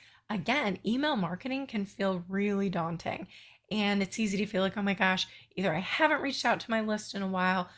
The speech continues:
so how do I catch up? Or how do I plan? How do I batch create content?" She did a really good job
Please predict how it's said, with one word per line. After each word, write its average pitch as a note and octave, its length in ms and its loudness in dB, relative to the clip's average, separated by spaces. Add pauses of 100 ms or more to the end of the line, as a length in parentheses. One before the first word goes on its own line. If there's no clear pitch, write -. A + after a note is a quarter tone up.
(140)
so F#3 640 2
how C#4+ 260 4
do C4 100 0
I A#3+ 120 2
catch G#3+ 360 -2
up? G3 320 4
Or E3 220 -6 (260)
how - 240 0
do B3+ 140 6
I B3 80 4
plan? G3 640 0 (240)
How - 180 -4
do B3+ 100 6
I A#3 120 6
batch F#3+ 420 2
create F#3+ 260 0
content?" F3+ 440 -2
She - 160 0
did D4 160 2
a D#4+ 60 0
really A#3 200 0
good G#3 140 -2
job F3+ 300 0